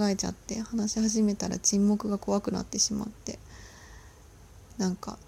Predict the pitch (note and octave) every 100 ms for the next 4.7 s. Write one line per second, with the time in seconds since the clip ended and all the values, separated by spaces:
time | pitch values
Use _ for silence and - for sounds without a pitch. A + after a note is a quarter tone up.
0 | - - G#3 G3+ G3 - - - - -
1 | - - G#3 G3 F#3+ F#3+ G#3 - - -
2 | G3 - G3+ G3+ G3+ G3+ G3+ G3 - G3
3 | - - - - - - - - - -
4 | G3+ G3 F#3 F3+ - F#3